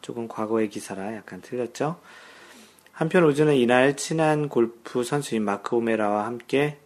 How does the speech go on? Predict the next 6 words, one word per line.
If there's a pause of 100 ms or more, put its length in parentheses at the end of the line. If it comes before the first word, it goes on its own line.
(100)
미국
텍사스주
블루잭 (100)
내셔널
골프클럽에서
다섯